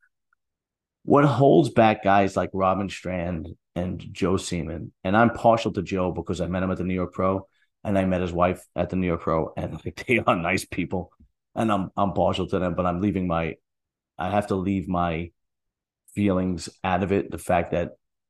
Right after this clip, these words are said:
you know, he's a really good dude, and we were talking, and we're kinda, like, friends D Ming each other on Instagram. And his wife is a sweetheart, but besides that point, it's their shape, right? They're, they're a little bit,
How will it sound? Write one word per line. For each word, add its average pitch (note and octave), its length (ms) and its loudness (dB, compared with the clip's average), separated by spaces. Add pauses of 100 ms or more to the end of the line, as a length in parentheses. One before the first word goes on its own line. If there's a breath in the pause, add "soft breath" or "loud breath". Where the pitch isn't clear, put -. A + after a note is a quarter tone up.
(140)
you G2 380 0
know, E2+ 200 0
he's G2 160 0
a F2+ 60 0
really F2 200 0
good E2 160 0
dude, F#2 300 0
and E2+ 140 -2
we E2 100 0
were E2 80 -2
talking, E2+ 420 0
and F2 160 0
we're F2 80 2
kinda, E2+ 220 0
like, E2+ 220 -2 (500)
friends F#2 380 0
D F2+ 280 -2
Ming F2 160 0
each F2 140 -4
other F2+ 140 2
on E2+ 120 0
Instagram. F#2 520 -4 (720)
And G2 140 -2
his F2+ 120 -2
wife F2+ 260 4
is D#2+ 80 -4
a D#2+ 40 -6
sweetheart, F2 480 0
but - 280 0
besides G2 400 4
that E2+ 200 2
point, D2 260 -6 (580)
it's D#3+ 200 4
their C#3 200 6
shape, - 360 -2 (320)
right? A#2 360 -4 (180)
They're, G#2+ 280 2
they're G2+ 140 0
a G2+ 80 4
little A#2+ 300 4
bit, - 340 0